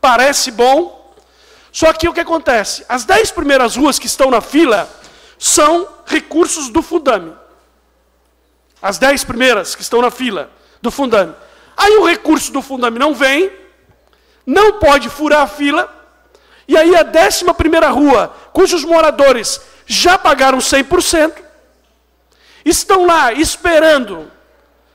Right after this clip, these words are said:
pra fazer as dez que estão na frente, cujo recurso do Fundame não veio, não, e não consegue fazer a décima primeira, que pode vir de outro recurso, de outra fonte de recurso.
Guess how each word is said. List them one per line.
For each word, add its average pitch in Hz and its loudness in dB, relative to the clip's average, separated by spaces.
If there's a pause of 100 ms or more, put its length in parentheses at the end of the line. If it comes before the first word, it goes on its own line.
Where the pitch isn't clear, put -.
(140)
pra 320 2
fazer 285 0
as 254 0
dez 330 2
que 294 -10
estão 277 0
na 302 2
frente, 311 -2 (540)
cujo 359 4
recurso 349 2
do 339 0
Fundame 294 0
não 359 2
veio, 302 2 (380)
não, 359 0
e 339 4
não 359 4
consegue 330 0
fazer 311 0
a 311 2
décima 320 -2
primeira, 311 0 (640)
que 403 -2
pode 349 2
vir 285 2
de 311 0
outro 339 2
recurso, - -6 (120)
de 233 -8
outra 302 2
fonte 254 0
de 226 -8
recurso. - -10